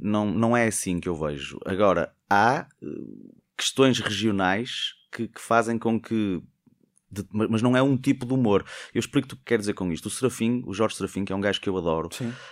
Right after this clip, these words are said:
Speaker 1: a, a forma como ele conta as histórias, eh,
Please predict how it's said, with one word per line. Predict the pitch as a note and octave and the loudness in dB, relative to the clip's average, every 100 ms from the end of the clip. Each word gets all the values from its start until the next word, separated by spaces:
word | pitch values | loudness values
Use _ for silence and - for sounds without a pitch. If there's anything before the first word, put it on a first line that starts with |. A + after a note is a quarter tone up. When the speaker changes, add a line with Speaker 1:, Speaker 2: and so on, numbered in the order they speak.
| - | -10
Speaker 1:
a, | - - G2+ | -8 -2 -2
a | |
forma | - - D3 C#3+ | 0 6 6 6
como | C3+ - A2+ A2+ | 2 0 2 6
ele | G#2 F2+ D#2 | 6 4 0
conta | - A2 G#2 | 0 0 2
as | G2+ - | -2 -4
histórias, | - F#2 D#2+ D#2 F#2 - - _ _ _ _ - | -2 0 0 -2 -8 -12 -14 _ _ _ _ -8
eh, | F#2+ F#2+ G2 | -4 -2 -2